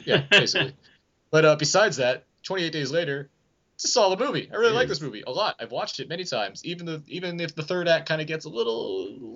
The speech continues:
Speaker 1: less than quality, I, I've come to kinda really enjoy the end of this movie as well as the, just the first two acts. It just, especially the first act, which just has Cillian Murphy roaming through London,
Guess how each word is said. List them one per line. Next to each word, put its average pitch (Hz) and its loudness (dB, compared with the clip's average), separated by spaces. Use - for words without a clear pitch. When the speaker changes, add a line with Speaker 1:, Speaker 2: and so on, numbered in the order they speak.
Speaker 1:
less 123 0
than 117 -6
quality, 202 0
I, 160 2
I've 156 4
come 175 2
to 160 -2
kinda 170 0
really 160 -2
enjoy 160 2
the 127 4
end 160 4
of 147 0
this 147 -2
movie 147 0
as 113 -2
well 139 2
as 135 -2
the, 131 -8
just - -6
the - -10
first 135 -4
two 101 -4
acts. - -4
It - -10
just, - -6
especially 139 2
the - -6
first 180 0
act, - -12
which 104 -10
just - -12
has 98 -6
Cillian 123 0
Murphy 117 -2
roaming 131 2
through 110 -2
London, 107 0